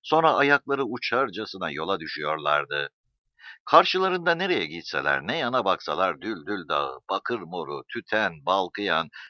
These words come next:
başına gün vurmuş karlı doruğu yalbırdayan, gerilmiş öyle duruyordu.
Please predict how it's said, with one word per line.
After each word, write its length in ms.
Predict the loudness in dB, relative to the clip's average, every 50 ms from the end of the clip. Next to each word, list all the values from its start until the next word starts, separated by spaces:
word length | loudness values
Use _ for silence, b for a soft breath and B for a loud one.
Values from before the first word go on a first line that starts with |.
| B B
başına 380 | 2 2 2 0 0 0 0
gün 360 | -2 -2 -4 -4 -4 -4 -4
vurmuş 460 | -4 -4 -4 -4 -4 -4 -4 -4 -4 0
karlı 400 | 2 2 2 2 0 -4 -4 -4
doruğu 400 | -4 -4 -4 -4 -4 -4 -6 -6
yalbırdayan, 1000 | -2 2 2 4 4 2 0 -2 -2 -2 -2 -2 -2 -2 0 0 -2 -2 -2 -2
gerilmiş 500 | -2 -2 -2 -2 -4 -6 -6 -6 -4 -2 0
öyle 300 | 0 0 0 0 -2 -4
duruyordu. 680 | -4 -6 -4 -4 -4 -2 -4 -4 -6 -6 -8 -8 -8